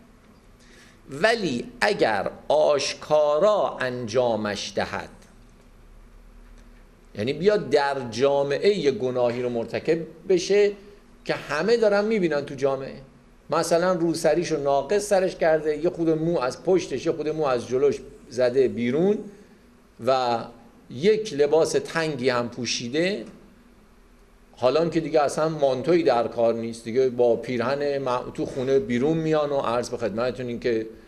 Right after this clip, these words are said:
انواع و اقسام لباس‌ها و اینا رو می‌پوشن و خیلی در واقع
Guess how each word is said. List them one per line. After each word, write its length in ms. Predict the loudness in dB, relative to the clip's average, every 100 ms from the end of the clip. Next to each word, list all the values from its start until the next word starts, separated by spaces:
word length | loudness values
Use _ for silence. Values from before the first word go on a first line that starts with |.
| -20 -20 _ -2
انواع 460 | 0 4 4 4
و 20 | 2
اقسام 300 | 0 0 0
لباس‌ها 560 | 2 2 2 4 2
و 60 | 2
اینا 180 | 2 0
رو 120 | 0
می‌پوشن 440 | -4 -4 -4 -4
و 120 | -4
خیلی 580 | -2 2 2 0 -4 -6 -12 -20 -20 -20 -20 _ -20 -16 -6
در 160 | 0 0
واقع 440 | 2 2 4 2